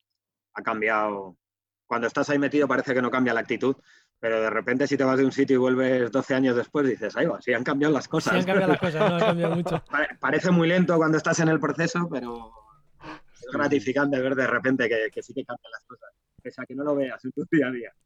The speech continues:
Speaker 2: Ya llevamos de los últimos tres programas, los últimos dos, este hablando de conejo y el que estuve hablando con Alberto Navarro de Custodia del Territorio, al final hemos acabado
Speaker 3: Sí.
Speaker 2: en lo mismo, en una gestión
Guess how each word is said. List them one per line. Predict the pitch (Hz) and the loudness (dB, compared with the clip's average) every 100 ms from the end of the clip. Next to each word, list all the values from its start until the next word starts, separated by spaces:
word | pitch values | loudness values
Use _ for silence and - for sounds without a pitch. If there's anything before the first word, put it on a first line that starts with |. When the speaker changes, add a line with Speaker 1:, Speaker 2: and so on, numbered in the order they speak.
| _ - | _ -12
Speaker 2:
Ya | 160 | -6
llevamos | 165 160 160 180 | -2 0 0 0
de | 170 | 0
los | 151 | -2
últimos | 151 180 175 | -2 -4 -4
tres | 190 | -6
programas, | - 170 156 165 208 | -4 -2 -2 -2 -2
los | 156 | -4
últimos | 151 175 175 156 | -6 -2 -2 0
dos, | 160 262 - | -2 -4 -8
este | 151 143 - 156 151 151 | -10 -10 -6 -4 -4 -6
hablando | 139 143 147 | -8 -8 -6
de | 147 | -6
conejo | 143 156 175 143 | -6 -6 -6 -8
y | - 139 | -8 -8
el | |
que | 135 | -8
estuve | - 151 | -6 -4
hablando | 156 156 | -2 -4
con | 147 | -4
Alberto | 147 147 147 | -4 -4 -4
Navarro | 147 147 147 | -4 -2 -2
de | 143 | -4
Custodia | 131 160 151 | -4 -2 -2
del | 143 | -4
Territorio, | 143 143 151 160 190 _ - - | -6 -6 -4 -4 -4 _ -20 -18
al | - | -8
final | - 156 | -6 -2
hemos | 180 175 | -2 0
acabado | 156 151 | 0 0
Speaker 3:
Sí. | |
Speaker 2:
en | 147 | 0
lo | |
mismo, | 156 190 151 | 0 0 -2
en | 143 | -4
una | 151 151 | -4 -4
gestión | 160 - 160 165 170 | -4 -2 -2 0 -2